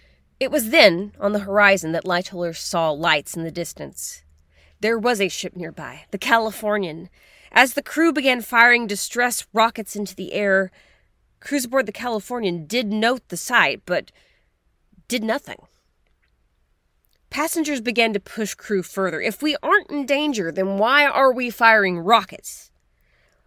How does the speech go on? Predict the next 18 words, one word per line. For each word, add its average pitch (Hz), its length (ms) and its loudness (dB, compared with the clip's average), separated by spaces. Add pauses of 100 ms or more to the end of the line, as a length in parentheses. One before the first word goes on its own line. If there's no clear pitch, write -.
(200)
Lightoller 226 480 -2
said 214 220 -4
truthfully, 135 720 -8
uh, 185 180 -10
to - 160 -10
get 262 200 -2
their 226 120 0
attention. 202 720 -8 (100)
"They're 196 180 2
not 196 440 2 (200)
answering 185 540 -4
their 156 160 -8
wireless." - 800 -8 (460)
In 180 100 -8
fact, 170 460 0
the 185 80 -6
wireless 185 460 2
operator 156 640 -6